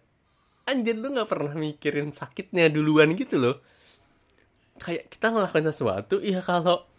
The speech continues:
habis itu jatuh dan sakit, ya udah, tinggal jatuh dan sakit dan nangis dan kita rasain sakitnya kan. Tapi sekarang tuh gue kayak ngerasa,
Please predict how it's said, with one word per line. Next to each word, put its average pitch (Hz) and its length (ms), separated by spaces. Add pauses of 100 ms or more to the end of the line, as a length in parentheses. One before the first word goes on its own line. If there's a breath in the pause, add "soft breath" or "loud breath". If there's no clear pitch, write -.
(440 soft breath)
habis 151 280
itu 160 100
jatuh 139 320
dan 139 160
sakit, 147 460
ya 143 340
udah, 190 240
tinggal 160 300
jatuh 123 260
dan 165 160
sakit 120 380
dan 131 180
nangis 113 320
dan 139 140
kita 131 160
rasain 117 280
sakitnya 123 440
kan. 127 200 (1040 soft breath)
Tapi 190 200
sekarang 190 600
tuh 226 80
gue 208 160
kayak 185 240
ngerasa, 165 260